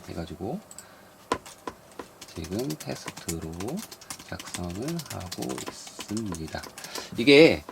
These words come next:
블루투스 연결이 아니라 이 접지되는 부분을 통해서 접지가 되는 것 같습니다. 이렇게 키보드 치면 딱 동작 안 하죠. 떼어진 상태에서는 태블릿으로 동작하게끔 되어 있습니다. 이 상태에서는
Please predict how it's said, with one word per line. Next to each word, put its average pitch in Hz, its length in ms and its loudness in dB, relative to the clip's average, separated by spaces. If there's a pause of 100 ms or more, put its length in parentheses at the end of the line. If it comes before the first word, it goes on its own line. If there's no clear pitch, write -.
(300)
블루투스 170 640 10
연결이 143 480 12
아니라 98 500 10
이 120 420 8 (420)
접지되는 139 520 12
부분을 127 360 10
통해서 127 760 10
접지가 110 280 6
되는 92 220 8
것 90 60 4
같습니다. - 260 0
이렇게 139 340 8 (160)
키보드 143 300 4
치면 131 300 6 (360)
딱 - 100 4 (120)
동작 113 240 8
안 95 120 8
하죠. 110 280 4 (580)
떼어진 175 300 12
상태에서는 147 580 8
태블릿으로 143 560 8
동작하게끔 110 800 6
되어 95 140 2
있습니다. 85 320 0
이 113 40 -4
상태에서는 117 600 6